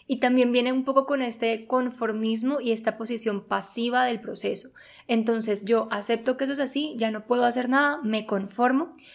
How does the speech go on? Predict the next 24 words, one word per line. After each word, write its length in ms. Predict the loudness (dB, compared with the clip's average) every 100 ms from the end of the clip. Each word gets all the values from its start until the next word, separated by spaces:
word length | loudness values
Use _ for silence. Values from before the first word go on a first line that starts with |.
| -2
pero 180 | 4 6
además 460 | 6 4 2 0 -4 -10
no 400 | -2 0 2 4
hago 280 | 4 4 2
nada 360 | 0 0 2 0
al 220 | 0 0
respecto 540 | -2 -2 -4 -2 -4
porque 240 | -6 -6 -4
ya 280 | -2 -4 -6 _ _ _ _
así 320 | -2 -2 0
es, 340 | 0 0 -6 _ -8
lo 160 | -4
acepto. 460 | -4 -4 -6 -6 -18 _ -20 -20 -6
Y 140 | 2 6
realmente 600 | 8 8 6 2 0 -2
la 80 |
aceptación 760 | -2 -2 -2 -2 0 0 -2 -8
<clears throat> 760 | -4 -4 -2 4 6 6 4 -8 _ _ _ _ _ _ _ -4
es 260 | -2 -2 4
todo 280 | 8 8
lo 120 | 6 2
contrario 520 | 0 0 2 2 2
a 180 | 2 4
eso. 260 | 2 -2